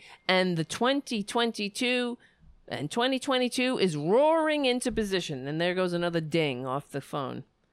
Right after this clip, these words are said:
Oh. "In case you missed it," this, he keeps writing that, Twitler.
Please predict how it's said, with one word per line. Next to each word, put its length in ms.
Oh. 600
"In 180
case 460
you 180
missed 400
it," 160
this, 220
he 220
keeps 440
writing 380
that, 320
Twitler. 480